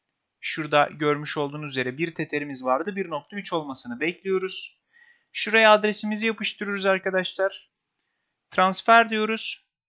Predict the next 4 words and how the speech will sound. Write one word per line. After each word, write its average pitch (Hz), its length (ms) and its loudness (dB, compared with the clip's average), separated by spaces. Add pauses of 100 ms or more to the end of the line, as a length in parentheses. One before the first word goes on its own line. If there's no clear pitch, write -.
(840)
Success 196 640 2
döndü. 143 480 -2 (760)
Birazdan, 208 720 4 (240)
eee, 147 1200 4